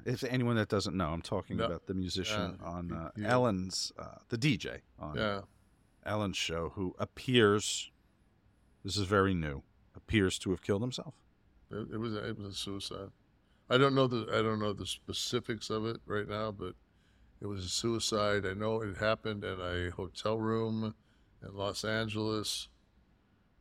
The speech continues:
Speaker 2: Um, he was forty, had three children.
Speaker 1: Is he a good guy?
Speaker 2: Oh, God, great guy. I feel blessed. I mean, it's just, uh, to, to have known him this, the short time that I did on, on set,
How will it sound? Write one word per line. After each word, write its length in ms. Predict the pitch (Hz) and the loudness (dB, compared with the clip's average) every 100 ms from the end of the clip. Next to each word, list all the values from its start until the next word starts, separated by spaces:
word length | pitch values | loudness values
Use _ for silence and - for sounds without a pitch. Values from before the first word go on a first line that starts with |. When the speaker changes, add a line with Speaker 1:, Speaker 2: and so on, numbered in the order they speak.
| _ | _
Speaker 2:
Um, 520 | 90 95 98 50 50 - | -10 -6 -6 -6 -10 -12
he 80 | - | -14
was 140 | 110 - | -10 -12
forty, 680 | - 104 110 104 107 104 - | -6 -4 -2 -2 -2 -4 -10
had 120 | - - | -20 -14
three 200 | - 98 | -10 -10
children. 540 | - 107 104 104 104 - _ _ _ _ _ _ _ _ _ _ _ _ | -6 -4 -4 -6 -8 -14 _ _ _ _ _ _ _ _ _ _ _ _
Speaker 1:
Is 60 | 98 | -2
he 60 | 101 | 0
a 40 | |
good 160 | 101 87 | 0 0
guy? 380 | 104 143 277 - _ | 2 2 0 -6 _
Speaker 2:
Oh, 320 | - 135 101 82 - | 0 2 2 0 -4
God, 260 | 95 87 | -2 -4
great 240 | 85 92 87 | -4 -6 -6
guy. 60 | 92 92 _ _ _ _ _ _ _ _ _ - - _ - | -12 -20 _ _ _ _ _ _ _ _ _ -20 -20 _ -8
I 60 | 113 | 0
feel 180 | 135 | 2
blessed. 500 | 120 110 110 107 - 104 | 2 4 4 4 -2 -6
I 60 | 98 | -6
mean, 160 | 101 101 | -8 -10
it's 160 | 98 - | -12 -6
just, 360 | 98 - - - _ _ _ _ _ _ _ | -6 -6 -10 -20 _ _ _ _ _ _ _
uh, 320 | 104 95 95 - - _ _ _ - | -8 -6 -6 -8 -14 _ _ _ -14
to, 340 | - 110 95 - | -6 -4 -4 -6
to 80 | - | -4
have 140 | 110 98 | -4 -2
known 300 | 107 107 104 | -2 -2 -2
him 220 | 107 104 | -2 -2
this, 280 | 98 - - - | -8 -12 -20 -16
the 100 | - | -8
short 380 | 98 - 110 101 | -6 -2 -2 -2
time 300 | - 101 98 | -2 -2 -2
that 120 | 98 | -4
I 60 | 98 | -6
did 260 | 95 98 95 | -4 -4 -4
on, 120 | 95 | -8
on 420 | - - - - | -12 -20 -20 -20
set, 360 | 98 - 104 | -10 -4 -2